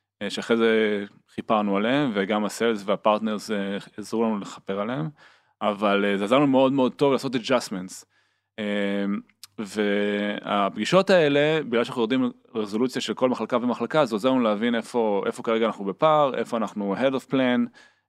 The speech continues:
אה, ובעצם לעזור לנו לכוון את החברה תוך כדי.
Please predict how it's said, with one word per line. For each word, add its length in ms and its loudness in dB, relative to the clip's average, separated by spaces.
אה, 60 -6
ובעצם 480 2
לעזור 300 2
לנו 260 2
לכוון 300 -2
את 60 -6
החברה 760 0
תוך 200 -4
כדי. 380 -2